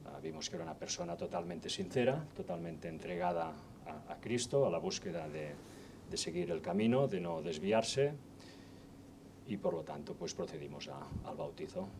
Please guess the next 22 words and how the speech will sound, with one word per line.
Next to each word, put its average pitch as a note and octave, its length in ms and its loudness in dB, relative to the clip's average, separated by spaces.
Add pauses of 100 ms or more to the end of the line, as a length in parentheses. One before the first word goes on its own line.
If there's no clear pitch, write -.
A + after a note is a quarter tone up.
(180)
que - 80 -6
fue, C3+ 360 -6 (100)
pues, - 460 -8 (100)
un F#2+ 80 -4
momento, D#2 340 -4
como - 180 -4
siempre, E2+ 300 -4
muy, E2 280 2
muy F#2+ 320 0
hermoso, F2 420 0
muy F#3 180 2
emotivo. F#3 540 2 (1120)
Ahí E2 160 -4
se, D2+ 460 -2
se - 160 -6
transmitieron D#2+ 560 -4
muchas - 320 -4
cosas - 560 0
y, D#2 360 -6 (320)
y A#2+ 40 2
bueno, G#2+ 280 2 (1000)
y, F#2 320 0